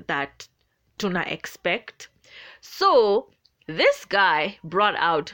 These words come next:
riblets. Like, it's like, I don't even think that's a half of those ribs. Like, they're very tiny riblets, and they were only four. So serving me four riblets means you're serving me two ribs.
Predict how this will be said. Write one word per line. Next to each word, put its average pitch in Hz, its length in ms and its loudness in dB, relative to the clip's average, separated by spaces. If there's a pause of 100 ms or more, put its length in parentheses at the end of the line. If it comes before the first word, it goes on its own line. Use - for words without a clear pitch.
(120)
riblets. 170 1040 -4 (100)
Like, 180 380 -2 (340)
it's 214 220 -4
like, 220 360 0
I 220 100 0
don't 269 140 2
even 214 240 -2
think 208 220 -4
that's 175 220 -4
a 156 80 -4
half 180 340 -2
of 143 160 -8
those 160 240 -4
ribs. 147 320 -6
Like, 156 440 -4 (840)
they're 214 280 0
very 220 400 0
tiny 190 440 -2
riblets, 156 580 -4 (120)
and 185 140 -4
they 190 60 2
were 196 140 2
only 196 360 -2
four. 151 440 -4 (360)
So 214 180 -2
serving 330 420 2
me 277 260 -2 (140)
four 247 240 4
riblets 175 540 2
means 214 300 -2
you're 165 100 0
serving 180 420 -4
me 175 220 -6
two 190 240 -4
ribs. 147 380 -2